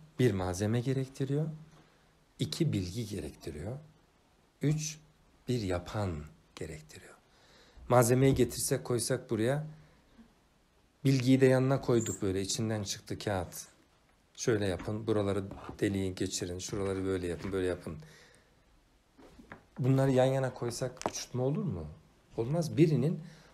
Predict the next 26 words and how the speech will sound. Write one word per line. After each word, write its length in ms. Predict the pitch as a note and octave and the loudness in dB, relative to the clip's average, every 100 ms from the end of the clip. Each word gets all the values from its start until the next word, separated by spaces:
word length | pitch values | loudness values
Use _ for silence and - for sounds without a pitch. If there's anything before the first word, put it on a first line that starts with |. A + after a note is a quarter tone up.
| - - | -18 4
oradaki 440 | D3+ D3+ D3+ B2 | 6 6 2 0
bilgiye 360 | A#2+ A#2+ B2+ C#3 | -2 -2 0 0
uygun 300 | B2 B2 D3 | 0 0 2
olarak 460 | G2 F2+ C3 D#3 - _ _ _ _ - | 0 -2 -4 -6 -20 _ _ _ _ -10
bu, 420 | A2+ C#3+ C#3+ - - - _ _ - | 0 4 4 0 -14 -20 _ _ -8
e, 380 | G2+ F2 E2 D#2+ D#2 | -4 -2 -4 -8 -4
ipi, 560 | C#3 C#3 - F#2+ F2 E2+ - | -2 0 -2 -6 -6 -8 -8
çıtayı, 680 | - D#3 D3+ G#2 F2 E2 E2+ G2 - | -4 -2 -2 -2 -2 -4 -6 -10 0
kağıdı 560 | C3 A#2+ F#2+ G2 C#3 D#3 - - - - - - - - | 2 2 0 -2 -4 -6 -12 -16 -20 -20 -20 -20 -20 0
iç 180 | F3 D#3+ | 0 2
içe 200 | - G#2+ | 0 2
geçirip 440 | C3+ C#3 - C#3+ D#3 | 2 2 -2 -2 -2
bu 40 | |
uçurtmayı 420 | C#3 - - G#2 A#2+ | -4 -4 -6 -4 -2
yapması 420 | D3+ E3 D#3+ G#3 | -2 -4 -4 -4
lazım. 460 | F3+ G#2 F2 D2+ - _ _ _ _ _ _ _ _ | -2 -2 -4 -8 -10 _ _ _ _ _ _ _ _
Bu 80 | A2+ | -6
şaşmaz 580 | - C#3 - G3+ G#3+ B2+ | -2 -2 0 -2 -2 -2
yani. 300 | F2+ D#2+ D2+ D#2 - | -4 -4 -6 -10 -8
Bütün 180 | - | -6
tecrübelerimiz 680 | A3 D#3+ C3+ A#2 A2 F#2+ E2+ | 0 0 2 0 0 -2 -4
de 120 | E2+ | -6
böyle. 300 | D#2+ D2+ C#2+ - _ _ _ _ - | -6 -8 -10 -16 _ _ _ _ 4
Doğru 240 | B2 C3 | 6 6
mu? 140 | F3 | 4
Doğru. 400 | F#3+ E3+ A#2+ D#2+ | 4 4 4 0